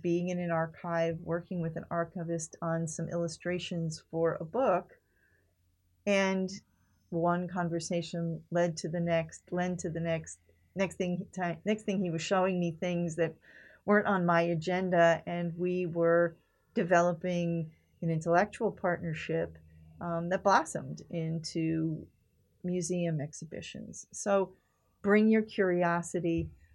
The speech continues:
um, find your people, um,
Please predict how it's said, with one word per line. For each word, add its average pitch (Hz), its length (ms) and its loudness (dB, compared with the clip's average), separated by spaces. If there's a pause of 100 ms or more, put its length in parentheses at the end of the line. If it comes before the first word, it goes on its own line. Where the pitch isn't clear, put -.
(200)
um, 165 240 -4
find 180 440 0
your 175 140 -2
people, 185 640 -2 (480)
um, 165 540 -2